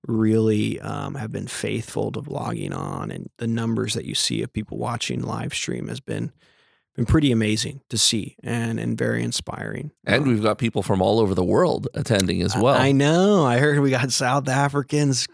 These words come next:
Speaker 1: turn, tuning in. I mean, it's crazy. It's crazy.
Speaker 2: So what, what do you want the parishioners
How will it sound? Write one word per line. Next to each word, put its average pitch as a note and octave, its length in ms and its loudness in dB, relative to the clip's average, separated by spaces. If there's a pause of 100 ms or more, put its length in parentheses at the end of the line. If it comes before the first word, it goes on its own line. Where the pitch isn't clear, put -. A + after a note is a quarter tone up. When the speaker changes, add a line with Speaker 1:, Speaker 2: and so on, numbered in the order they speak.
(100)
Speaker 1:
turn, D3+ 300 2
tuning D#3 340 4
in. D#3 420 4
I C3+ 60 2
mean, C3+ 120 2
it's B2 120 -2
crazy. C#3 560 0 (680)
It's - 120 -18
crazy. G#2 360 -4
Speaker 2:
So C#3 160 2
what, D#3 320 0
what D3+ 300 2
do E3+ 80 0
you E3 120 4
want B2+ 380 4
the G2+ 580 2 (120)
parishioners G#2+ 1000 2